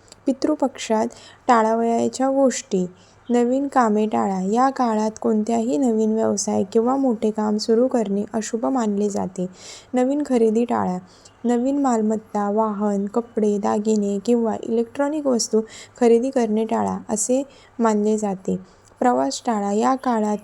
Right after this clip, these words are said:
प्रवास करणे टाळण्याची शिफारस केली जाते. या पक्षात यमलोकातून पितर आपले पूर्वज आपल्या कुटुंबियाच्या घरी वास्तव्य करण्यासाठी येतात, अशी समजूत असल्याने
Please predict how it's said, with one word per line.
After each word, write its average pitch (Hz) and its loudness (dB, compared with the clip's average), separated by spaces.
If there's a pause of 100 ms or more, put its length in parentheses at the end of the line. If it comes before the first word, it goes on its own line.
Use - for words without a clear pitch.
प्रवास 233 2
करणे 214 -2
टाळण्याची 220 -2 (280)
शिफारस 226 -2
केली 214 0
जाते. 190 -4 (440)
या 285 0
पक्षात 233 -2 (360)
यमलोकातून 254 2
पितर 226 -2 (120)
आपले 240 2 (380)
पूर्वज 226 2
आपल्या 247 0
कुटुंबियाच्या 226 0
घरी 220 0 (260)
वास्तव्य 254 0
करण्यासाठी 226 0
येतात, 208 0 (400)
अशी 240 0
समजूत 220 0 (100)
असल्याने 220 -2